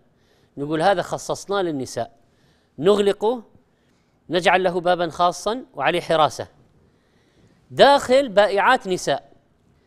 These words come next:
ما يدخل إلا النساء، بس خلاص انتهت المشكلة. ما في هنا ما، والنساء تبيع للنساء، ما يدخل رجل،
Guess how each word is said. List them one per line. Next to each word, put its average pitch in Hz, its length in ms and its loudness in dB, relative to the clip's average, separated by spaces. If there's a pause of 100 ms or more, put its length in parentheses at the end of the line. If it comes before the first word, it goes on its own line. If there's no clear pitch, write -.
(800)
ما 196 200 6
يدخل 294 600 2 (220)
إلا 220 180 2
النساء، 151 460 -4 (540)
بس - 720 -14
خلاص - 640 -14
انتهت 247 340 -2
المشكلة. 170 380 -12
ما 202 160 -4
في 160 220 -10 (380)
هنا 208 200 2
ما، 185 140 -6 (300)
والنساء 240 480 0
تبيع 190 320 -4
للنساء، 131 440 -8 (440)
ما 151 140 2
يدخل 196 300 0
رجل، 170 440 0